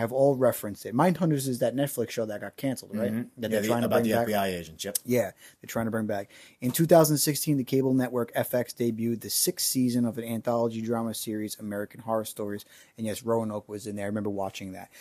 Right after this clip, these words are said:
Speaker 1: So this is interesting stuff right here. Like, this is all connected, if true, 'cause this is just
Speaker 2: Right, they're all alleged.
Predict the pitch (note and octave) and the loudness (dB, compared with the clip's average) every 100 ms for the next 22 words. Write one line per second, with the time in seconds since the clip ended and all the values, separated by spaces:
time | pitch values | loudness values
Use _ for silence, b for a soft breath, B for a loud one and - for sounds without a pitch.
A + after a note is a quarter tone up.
0 | B - E3+ C4+ D4 B3 - G#3 D#3+ - | B 6 8 8 8 6 8 8 8 4
1 | B2 - C#4+ - A2 G2+ G2+ G2+ A#2 A#2+ | -4 4 4 4 -4 -4 -10 -4 -4 -2
2 | C#3 D3+ C3 C3+ C#3+ - C#3+ C#3 C3 A#2+ | -2 -2 -2 2 2 4 0 0 -2 6
3 | G3+ F#3+ - - D3+ G2 - B2 B2+ C#3 | 6 6 0 2 2 2 -8 -6 -4 -4
4 | A#2 B2+ - - G#2 F2 G#2+ B2+ A#2 G#2 | -4 -6 -6 -6 -6 -4 4 6 6 4
5 | B2+ F#2 E2+ | 0 -2 -10